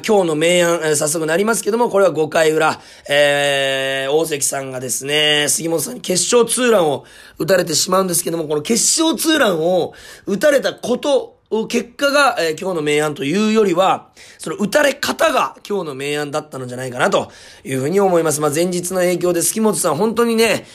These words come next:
シーズンあんまり当たってなかったのに、えー、完全に調子を取り戻して、まあ、いいタイミングで打席、本当に余裕を持って打席に入れているとい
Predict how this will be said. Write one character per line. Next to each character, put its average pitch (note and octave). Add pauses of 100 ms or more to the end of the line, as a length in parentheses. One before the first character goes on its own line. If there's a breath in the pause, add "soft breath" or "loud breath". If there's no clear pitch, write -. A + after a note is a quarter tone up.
(160 loud breath)
シ G3+
ー -
ズ F3+
ン -
あ F3
ん F#3
ま F#3
り F#3
当 F3+
た A3
っ -
て G#3+
な A3
か G#3
っ -
た F3
の D#3
に、 A#2+ (240 loud breath)
え C#3+
ー、 C#3
完 A3+
全 A3
に G#3+
調 G#3
子 G3
を G3
取 F#3+
り F#3+
戻 G3
し -
て、 G3+ (220 loud breath)
ま F#3
あ、 E3
い G#3
い G#3
タ F#3
イ G#3
ミ G#3+
ン -
グ G#3+
で G#3
打 G3+
席、 F#3
本 G#3+
当 C4
に A#3+
余 A3
裕 B3+
を B3+
持 B3+
っ B3
て F3
打 D3+
席 D#3
に D#3
入 D3+
れ D3
て C3+
い -
る E3+
と D3+
い C#3